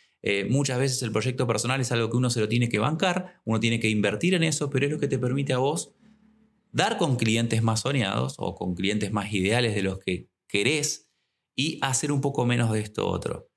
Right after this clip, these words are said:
Y acá es donde quiero dar como mi, mi pensamiento personal acerca de esto.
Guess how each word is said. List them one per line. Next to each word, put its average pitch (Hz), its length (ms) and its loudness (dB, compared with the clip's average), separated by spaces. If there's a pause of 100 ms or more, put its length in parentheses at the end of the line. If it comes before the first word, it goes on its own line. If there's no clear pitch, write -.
(140)
Y 156 120 0
acá 170 160 0
es 214 80 0
donde 185 260 2
quiero 160 380 0
dar 143 240 2
como 107 1000 0
mi, 110 340 2
mi 113 140 2
pensamiento 123 600 0
personal 117 480 2
acerca 107 380 0
de 98 120 2
esto. 92 300 -6